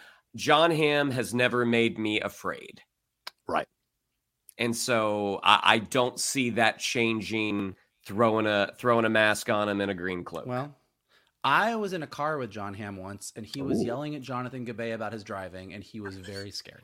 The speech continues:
Speaker 2: <laughs> Was he scary?
Speaker 1: <laughs>
Speaker 2: Look, I liked him in Baby Driver.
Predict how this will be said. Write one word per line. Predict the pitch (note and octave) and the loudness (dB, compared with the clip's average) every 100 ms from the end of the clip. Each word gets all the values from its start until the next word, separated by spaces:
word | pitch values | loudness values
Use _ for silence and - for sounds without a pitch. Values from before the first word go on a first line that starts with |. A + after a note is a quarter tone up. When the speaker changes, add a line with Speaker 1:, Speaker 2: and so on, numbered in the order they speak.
| - | -20
Speaker 2:
<laughs> | _ - | _ 4
Was | B3+ B3 | 10 10
he | A#3+ | 12
scary? | C4+ - C#4+ A#3+ C4+ | 8 12 12 12 12
Speaker 1:
<laughs> | A#3 - - - - G3 - G3 - - G3 - E3+ - - D3+ - | 10 12 10 12 10 8 10 6 8 6 4 4 0 0 -4 -4 6
Speaker 2:
Look, | A#3+ C4+ | 10 12
I | D4 | 12
liked | A#3+ B3+ - A#3+ | 12 12 12 12
him | G#3+ G3+ - | 10 10 4
in | F#3+ | 6
Baby | D3 E3 D3+ C#3 | 10 10 8 6
Driver. | C3 D3+ G#3 A#3 B3+ | 8 10 10 8 4